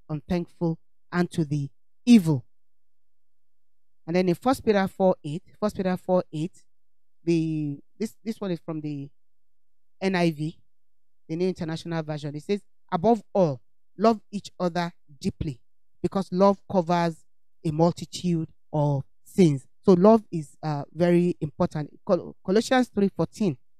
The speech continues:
Colossians three fourteen says, "And above all this, put on love, which binds everything together in perfect harmony." Then in, uh, First Corinthians sixteen fourteen, First Corinthians sixteen fourteen summarizes everything and says,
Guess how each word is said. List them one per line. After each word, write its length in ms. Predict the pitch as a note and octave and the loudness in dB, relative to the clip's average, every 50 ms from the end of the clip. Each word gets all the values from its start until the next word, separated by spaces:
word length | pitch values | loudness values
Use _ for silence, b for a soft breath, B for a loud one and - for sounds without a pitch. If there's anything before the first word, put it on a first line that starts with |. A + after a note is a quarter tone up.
| - - - - | -20 -20 -20 2
Colossians 380 | - F3 F#3+ - A3+ A3+ A3 - | 2 2 4 4 0 -2 -2 0
three 100 | G#3+ G3+ | -2 -2
fourteen 320 | - - D3+ - - F3+ | -2 -4 -8 -6 -8 -8
says, 220 | - - E3 D#3+ - - | -4 -2 -4 -4 -4 -6
"And 100 | - F3+ | -6 -4
above 280 | F3 F3 F#3+ C4 C4 A3 - | -2 2 4 4 2 2 2
all 240 | - G3 G3 G3 F#3+ | 4 6 6 6 4
this, 300 | D#3 D#3+ D#3 C#3 - - - - - - - - | 2 -2 -4 -4 -6 -16 -20 -20 -20 -20 -20 -4
put 160 | - E3+ - | -4 -2 0
on 220 | - G#3+ G3+ F#3+ F3+ | 0 0 0 2 4
love, 240 | F#3 E3+ D#3 C#3 - - - - - - - | 4 4 4 2 -4 -14 -20 -20 -20 -6 -4
which 180 | G3+ A3+ - - | -4 -4 -4 -2
binds 360 | C3+ F#3 F3+ F3 F3 F3+ - - - | -2 0 0 2 0 -2 -4 -10 -6
everything 420 | - F#3+ F3 F#3+ F3+ - - F3+ E3+ | -6 -2 -2 -2 -4 -4 -6 -8 -8
together 480 | - - D#3+ C3+ - E3+ E3 E3 E3 - | -8 -12 -12 -6 -4 -4 -2 -2 -6 -6
in 100 | - D#3+ | -8 -14
perfect 420 | D3 - F3 E3 - - F3 E3 - - - - - - - - - - | -10 -8 -10 -10 -6 -6 -8 -8 -8 -18 -20 -20 -20 -20 -20 -20 -8 -6
harmony." 380 | E3+ E3 D#3 D3 C#3+ C3 B2 - - - - - - - - - - - - - | -4 -2 -2 -2 -4 -6 -10 -14 -20 -20 -20 -20 -20 -20 -20 -20 -20 -20 -20 -8
Then 140 | - D#3+ E3+ | -8 -6 -4
in, 120 | E3+ D#3+ | -4 -4
uh, 140 | E3+ E3 E3 | -2 -4 -4
First 680 | D3+ - - - A#3 B3+ - - - - - - - - - - - - - - - - - - - - - - - - - - - | -6 -8 -8 -4 -4 -4 -4 -6 -20 -20 -20 -20 -20 -20 -20 -20 -20 -20 -20 -20 -20 -20 -20 -20 -20 -20 -20 -20 -20 -20 -20 -20 -2
Corinthians 520 | - G3+ F#3 F3+ G3 F#3+ - G#3 G3+ G3 - | 2 4 4 4 4 2 0 -2 -2 -2 -2
sixteen 540 | - - F3 - - - - - A3 A3 | -8 -14 -14 -14 -14 -16 -6 -4 -4 -4
fourteen, 600 | G3+ - - D#3 - - - - G#3 F3+ D#3 B2+ - - - - - - - | -4 -6 -10 -10 -10 -10 -8 -6 -4 -4 -4 -6 -10 -20 -20 -20 -20 -20 -6
First 200 | - A3 - - | -6 -6 -6 -2
Corinthians 380 | - F#3 F3+ F3+ - F#3+ F#3 - | -2 -2 -2 0 -2 -6 -8 -8
sixteen 360 | - D#3 - - - F#3+ F#3 | -10 -18 -18 -12 -8 -8 -8
fourteen 380 | - - D3+ - - - E3+ D3+ | -8 -10 -14 -14 -10 -12 -12 -12
summarizes 580 | - - G#3+ G3+ F#3 F3+ G3 G#3+ A3+ G#3 G#3 | -8 -8 -4 -2 -2 0 2 0 0 0 2
everything 320 | F#3+ F#3 F3+ F3 - E3+ E3+ | 0 0 0 -2 -4 -4 -4
and 100 | D#3 D3 | -4 0
says, 240 | - F#3+ F#3+ F3+ | 2 2 2 2